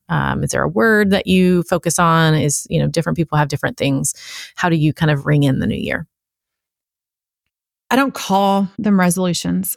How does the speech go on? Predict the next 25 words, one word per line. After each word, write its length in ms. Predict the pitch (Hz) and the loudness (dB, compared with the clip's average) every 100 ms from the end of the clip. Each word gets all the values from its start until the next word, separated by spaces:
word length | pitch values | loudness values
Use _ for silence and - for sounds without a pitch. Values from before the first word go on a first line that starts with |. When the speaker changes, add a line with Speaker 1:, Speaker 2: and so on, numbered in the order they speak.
| - | -2
Speaker 2:
but 180 | 202 190 | 0 2
I 140 | 190 190 | 2 2
definitely 720 | 180 180 202 202 220 208 196 | 2 2 0 2 2 4 4
set 400 | - 190 170 - _ _ _ _ _ _ _ _ _ | 4 2 2 2 _ _ _ _ _ _ _ _ _
priorities, 760 | 185 170 170 165 180 190 - - | 2 2 4 2 2 2 0 -6
uh, 100 | 113 - | -10 -2
objectives. 760 | 190 175 180 170 - 180 175 - | 2 2 2 -2 -2 -2 -2 -4
Um, 200 | 190 180 | -2 2
Speaker 1:
Mm-hmm. 180 | 185 160 | 2 2
Speaker 2:
I 80 | 160 | 0
think 320 | 214 190 - _ | 0 -4 -6 _
the 200 | 190 196 | -6 0
new 120 | 190 185 | 2 2
year, 540 | 190 190 190 190 185 | 2 2 2 2 0
I've 320 | 180 175 175 185 | -2 -2 -6 0
been 140 | 185 | 2
recently 380 | 180 - 185 170 | 2 0 0 0
talking 360 | - 175 - | -2 -4 0
about 220 | 175 175 175 | 0 0 -2
this. 280 | 175 175 - - | -2 -2 -2 -2
We, 200 | 208 208 - _ | 0 0 -4 _
it's 160 | 196 - | -2 0
a 40 | |
shift, 460 | 185 285 175 - - | 0 0 -2 -6 -2
right? 260 | 170 180 | 0 0